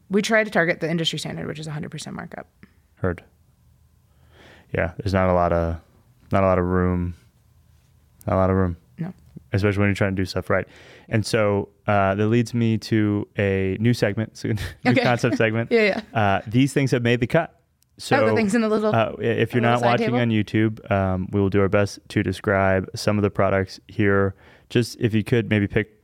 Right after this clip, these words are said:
Speaker 2: one or two and talk me through it.
Speaker 1: Sure.
Speaker 2: This looks like mints. Um,
Speaker 1: <laughs>
Speaker 2: how about we talk about the
Speaker 1: Please
Speaker 2: things that
Speaker 1: don't
Speaker 2: looks like
Speaker 1: swallow.
Speaker 2: a jar of mints?
Speaker 1: <laughs> It does look like a jar of mints. It is a jar of toothpaste tablets, which are, um, a liquid-free and therefore tube,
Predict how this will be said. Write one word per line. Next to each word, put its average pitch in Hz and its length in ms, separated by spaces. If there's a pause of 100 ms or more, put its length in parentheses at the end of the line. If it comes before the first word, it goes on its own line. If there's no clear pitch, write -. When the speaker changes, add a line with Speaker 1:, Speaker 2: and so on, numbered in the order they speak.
(120)
Speaker 2:
one 107 580
or 101 140
two 110 220
and 104 100
talk 101 160
me 101 80
through 104 200
it. 101 120 (300)
Speaker 1:
Sure. - 100
Speaker 2:
This 120 220
looks 131 160
like 113 120
mints. 101 520 (200)
Um, 90 380
Speaker 1:
<laughs> - 20
Speaker 2:
how 175 520
about 107 160
we 110 80
talk 104 240
about 101 160
the 95 80
Speaker 1:
Please 190 220
Speaker 2:
things - 0
that 180 80
Speaker 1:
don't - 60
Speaker 2:
looks 98 120
like 196 140
Speaker 1:
swallow. 202 200 (180)
Speaker 2:
a 113 120
jar 98 360
of 90 80
mints? 90 440 (120)
Speaker 1:
<laughs> - 160
It 208 100
does 220 200
look - 80
like 147 140
a 143 40
jar 143 160
of 139 40
mints. 143 340
It 214 200
is 196 420
a 175 140
jar 165 240
of 170 100
toothpaste - 560
tablets, 160 640
which 156 600 (120)
are, 151 480
um, 143 480 (240)
a 156 520 (300)
liquid-free 180 1040
and 156 120
therefore 156 380
tube, 185 520